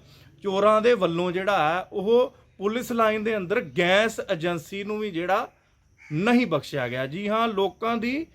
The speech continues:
ਜਾਨ ਮਾਲ ਦੀ ਸੁਰੱਖਿਆ ਕਰਨ ਵਾਲੀ ਪੰਜਾਬ ਪੁਲਿਸ ਜਿਹੜੀ ਹੈ, ਉਹਨਾਂ ਦਾ ਆਪਣਾ ਹੀ ਮਾਲ ਜਿਹੜਾ ਹੈ, ਉਹ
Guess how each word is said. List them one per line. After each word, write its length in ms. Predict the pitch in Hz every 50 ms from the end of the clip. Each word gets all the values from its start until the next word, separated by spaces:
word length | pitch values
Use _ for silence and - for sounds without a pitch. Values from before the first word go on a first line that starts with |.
| _ _ _ _ _ _ 139 127
ਜਾਨ 400 | 131 170 170 175 185 202 226 240
ਮਾਲ 300 | 240 240 233 220 226 220
ਦੀ 140 | 185 226
ਸੁਰੱਖਿਆ 520 | 220 - - 190 180 - - - 196 202 202
ਕਰਨ 280 | 196 202 190 185 190
ਵਾਲੀ 220 | 185 185 180 185 196
ਪੰਜਾਬ 440 | 190 - 196 165 151 151 151 151 147
ਪੁਲਿਸ 340 | - 170 165 151 151 -
ਜਿਹੜੀ 320 | 156 139 143 165 180 175 156
ਹੈ, 260 | 135 139 175 196 - _ _ _ _ -
ਉਹਨਾਂ 240 | - 226 240 254 247
ਦਾ 200 | 269 - - -
ਆਪਣਾ 420 | 196 196 - - - - 240 247 262
ਹੀ 80 | 269
ਮਾਲ 340 | 254 226 196 175 170 170 170
ਜਿਹੜਾ 440 | 160 175 185 180 190 180 151 143 151
ਹੈ, 80 | 170 196
ਉਹ 180 | - 196 196